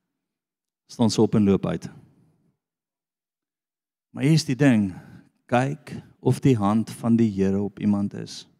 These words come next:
Die Here sal nie grondgebied vermeerder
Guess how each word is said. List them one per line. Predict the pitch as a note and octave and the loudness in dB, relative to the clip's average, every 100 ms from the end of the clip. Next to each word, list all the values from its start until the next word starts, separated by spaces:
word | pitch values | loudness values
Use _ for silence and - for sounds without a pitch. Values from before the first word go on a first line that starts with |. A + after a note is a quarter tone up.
| _ _ _ _ _ _ - | _ _ _ _ _ _ 4
Die | A2 | 6
Here | A2 | 6
sal | - A#2 | 2 0
nie | A2+ C#3 | 2 0
grondgebied | - C#3 C3+ - B2 A2+ | 0 2 2 2 -4 -4
vermeerder | - A2+ A2 B2 B2 G2+ | -6 -4 0 0 0 -8